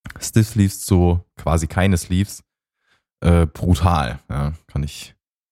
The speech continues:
mich da nur anschließen bei Maxi. Äh, fand ich schon,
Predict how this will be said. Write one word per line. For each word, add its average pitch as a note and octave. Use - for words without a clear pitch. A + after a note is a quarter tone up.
mich -
da -
nur C2+
anschließen -
bei B1
Maxi. C#2+
Äh, G#1
fand -
ich C#2+
schon, C#2